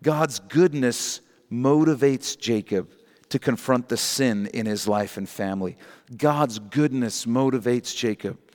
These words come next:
to confront the sin in his life and family. He just gets a taste of God and suddenly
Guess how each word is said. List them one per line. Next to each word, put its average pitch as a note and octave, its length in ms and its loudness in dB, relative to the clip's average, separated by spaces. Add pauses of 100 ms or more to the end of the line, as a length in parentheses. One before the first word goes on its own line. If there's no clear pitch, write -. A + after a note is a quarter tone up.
(240)
to B2+ 100 -2
confront B2 480 -4
the A2 80 -6
sin G#2 500 -2
in A2 160 -6
his G#2 220 -4
life G2+ 260 -2
and G2 140 -10
family. G2 540 -10 (1200)
He - 80 -18
just - 220 -6
gets C3+ 220 -2
a G#2 60 -4
taste - 460 -4
of G#2+ 120 -6
God A2 300 0
and G2 160 -4
suddenly A2 580 -4